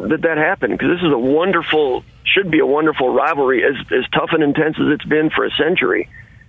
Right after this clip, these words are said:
And I've, and part of what I wrote in the article was, if they're not careful, they're going to have an incident like the Clemson, South Carolina game.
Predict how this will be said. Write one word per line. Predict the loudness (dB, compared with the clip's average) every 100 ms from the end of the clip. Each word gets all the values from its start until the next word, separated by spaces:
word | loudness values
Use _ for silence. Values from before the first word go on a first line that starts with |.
| -2
And | 0
I've, | 0 0
and | 2 2 0 -2
part | -2 -2
of | -2
what | 0
I | 0
wrote | 2 2
in | 2
the | 2
article | 2 0 0 0 0
was, | 2 0 -2 -10 -20 -20 -20 -4
if | -4 0
they're | 0
not | 2 0 -2
careful, | 0 0 0 -2 -2
they're | -2 -2 0
going | 0 2
to | 2
have | 2
an | 0
incident | 0 -2 -2 0
like | 0 -2
the |
Clemson, | -4 -2 0 0 2
South | 0 0
Carolina | 0 2 0 -2
game. | -4 -6